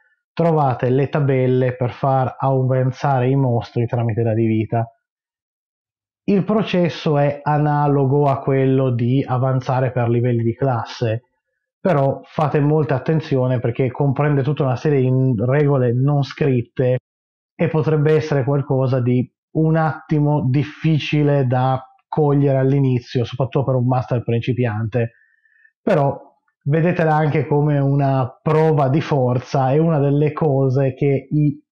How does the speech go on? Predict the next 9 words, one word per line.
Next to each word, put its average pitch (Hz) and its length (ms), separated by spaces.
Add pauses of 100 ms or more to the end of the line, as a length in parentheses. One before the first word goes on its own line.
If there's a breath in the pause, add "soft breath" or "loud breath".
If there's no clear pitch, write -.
(180)
il 160 320
master 143 720
del 135 240
D 147 120
twenty 123 560
deve 120 220
imparare 117 400
a 107 60
fare. 107 540